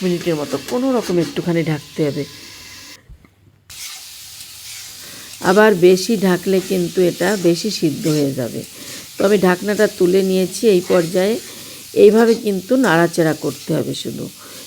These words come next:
যেহেতু গাজর, গাজরটা কিন্তু লেগে যায়, গাজর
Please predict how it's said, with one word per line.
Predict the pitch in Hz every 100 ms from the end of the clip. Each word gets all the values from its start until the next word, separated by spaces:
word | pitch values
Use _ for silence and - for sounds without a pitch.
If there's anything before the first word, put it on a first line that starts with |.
| -
যেহেতু | 165 190 220
গাজর, | 190 180 170 208 185
গাজরটা | 175 160 175 175 180
কিন্তু | 175 170 196
লেগে | 185 160 147 156
যায়, | 156 139 123 123
গাজর | 165 170 175 233